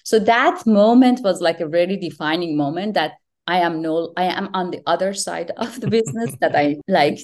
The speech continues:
Speaker 1: the importance of things and, like, switching, uh, was a little bit fun, but yeah.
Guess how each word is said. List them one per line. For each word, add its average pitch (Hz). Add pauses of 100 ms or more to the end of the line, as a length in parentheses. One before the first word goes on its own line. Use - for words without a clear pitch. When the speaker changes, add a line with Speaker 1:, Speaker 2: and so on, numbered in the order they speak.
Speaker 1:
the 175
importance 202
of -
things 151
and, 151
like, -
switching, - (280)
uh, 160 (100)
was 165
a 165
little 160
bit -
fun, 190
but 147 (380)
yeah. 254